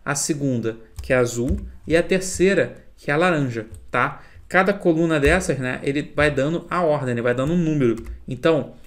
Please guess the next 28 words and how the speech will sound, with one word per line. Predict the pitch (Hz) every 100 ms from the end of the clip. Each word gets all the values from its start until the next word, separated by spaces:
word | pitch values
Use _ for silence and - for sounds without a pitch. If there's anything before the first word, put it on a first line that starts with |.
| -
a | 135
coluna | 131 147 165 185
produto, | 175 160 220 190
vermelha, | 120 131 143 190 139 -
é | 135
a | 131
coluna | - 135 160 196
dois, | 135 123 -
um. | 156 110 - - - - - -
A | 156
coluna | - 190 185 165 147 - - - - -
venda, | 123 190 180 123 - - - -
que | -
é | 127 123
a | 120
coluna | - 135 123 131 170 185 - -
dois. | 123 143 110 - - - - - - - - - - -
E | 147
a | 185
coluna | 185 185 160 170 202 196
status, | 208 - - 151 139 - - - - - -
que | -
é |
a | 139
coluna | - 147 120 123 180 - - - - - - - -
três, | 226 190 123 - - - -
certo? | - 123 143 - - - - - - - -
Então, | 156 151 185 208 127